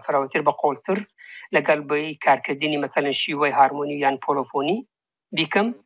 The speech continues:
بێجگە لە ئەوەش لە کارەکانی لەسەر من کە من لە، بۆ کەمان،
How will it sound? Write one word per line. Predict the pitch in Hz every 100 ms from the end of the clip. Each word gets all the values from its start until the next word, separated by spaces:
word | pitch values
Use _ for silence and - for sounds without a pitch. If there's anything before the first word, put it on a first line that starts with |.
| _ _ _ _ _ _
بێجگە | - 185 190 156 175
لە | 196
ئەوەش | 156 190 - -
لە | 147 147 139
کارەکانی | 147 143 143 196 180 165
لەسەر | 156 160
من | 147 151
کە | -
من | 147 143
لە، | 143
بۆ | 139 143 -
کەمان، | 147 170